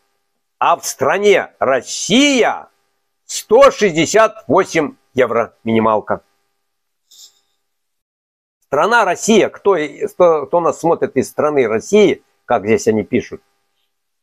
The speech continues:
россияне, подтвердите, как у вас там с минималочкой. Я читал комментарии, там кто-то шибко хвалился, что у нас минималка, и тишь твоя мать, там, ой-ой-ой, сколько там у вас минималка? Чуть не пятьдесят тысяч или сколько там у вас?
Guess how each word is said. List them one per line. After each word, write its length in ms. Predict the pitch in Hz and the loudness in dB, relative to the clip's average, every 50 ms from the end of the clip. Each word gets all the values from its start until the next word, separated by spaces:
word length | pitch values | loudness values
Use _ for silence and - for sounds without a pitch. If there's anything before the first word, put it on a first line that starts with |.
| _ _ - | _ _ -6
россияне, 540 | 104 104 - 180 196 196 170 131 98 73 - _ _ _ _ _ _ _ _ _ _ _ _ _ _ _ _ _ _ - | -6 -4 0 2 2 2 2 0 -6 -12 -16 _ _ _ _ _ _ _ _ _ _ _ _ _ _ _ _ _ _ -4
подтвердите, 600 | 151 160 - 180 208 214 226 208 208 139 139 139 | -4 -2 0 0 0 0 2 0 -2 0 0 -2
как 260 | - 185 190 - - | 0 0 -2 0 0
у 40 | 139 | 0
вас 200 | 123 117 - - | 0 0 -2 -4
там 180 | - 113 104 - | -6 -6 -6 -6
с 80 | - | -4
минималочкой. 680 | - 127 123 135 131 117 104 92 90 - - - 76 - _ _ - | -2 0 0 2 0 0 -2 -4 -8 -14 -12 -12 -12 -12 _ _ -6
Я 400 | 107 107 - 165 185 202 208 202 | -2 0 2 2 2 0 -2 -4
читал 360 | 202 - 190 - 196 196 196 | -2 -4 -2 0 0 0 0
комментарии, 600 | 196 196 185 185 175 160 - 175 180 185 190 190 | 0 0 0 0 0 0 0 0 2 2 0 0
там 200 | 185 185 180 165 | 0 0 -4 -4
кто-то 340 | - - 180 180 - 175 143 | -2 -2 -2 0 0 -2 -2
шибко 520 | - - - - - - - - - 165 | -2 -4 -4 -2 -2 -2 -2 0 -2 -4
хвалился, 680 | - - 160 147 143 160 185 180 - - 175 165 156 - _ _ _ _ _ _ | -2 0 -2 0 2 2 0 0 2 0 0 0 0 -2 _ _ _ _ _ _
что 240 | _ - - 156 160 | _ -6 -2 0 0
у 80 | 156 156 151 | 2 2 2
нас 240 | 170 180 - - | 0 0 -2 -2
минималка, 580 | 151 156 165 170 160 151 170 185 180 - - 175 | 0 0 2 2 2 2 0 0 -2 0 -2 -2
и 220 | 170 165 170 151 | 0 0 -2 -2
тишь 320 | - - 180 185 - - - | 0 0 0 0 0 -2 -2
твоя 280 | - 175 175 175 170 | 0 2 4 4 2
мать, 280 | 151 147 170 175 - - | 2 0 -2 -2 -2 -4
там, 200 | 175 165 165 139 | -4 -4 -2 0
ой-ой-ой, 720 | 135 147 175 170 165 156 143 147 180 214 220 185 120 - _ _ _ _ _ _ _ _ _ _ - | 0 2 2 2 2 2 2 2 2 2 2 -2 -4 -8 _ _ _ _ _ _ _ _ _ _ -2
сколько 240 | - 190 190 180 139 | -2 0 0 0 -2
там 160 | - 151 139 | -2 -2 0
у 40 | 135 | 0
вас 200 | 131 120 - 135 | 0 0 0 0
минималка? 500 | 135 131 135 127 127 117 104 - 107 - | 0 2 2 2 0 0 0 -2 -6 -6
Чуть 160 | - 147 - | -4 -4 -4
не 80 | 165 | -4
пятьдесят 460 | 117 170 151 160 151 - 175 - - - | -2 -2 -2 -2 -2 -2 -2 -4 -2 -2
тысяч 360 | 196 196 - 147 120 - - | -4 -4 -2 -2 -4 -2 -2
или 140 | 127 127 - | 0 0 0
сколько 380 | - - 180 170 127 - 117 | -2 0 -2 -2 0 -2 -4
там 160 | - 107 98 | -2 0 0
у 80 | 98 92 | 0 0
вас? 280 | 90 82 78 _ _ | 0 -2 -4 _ _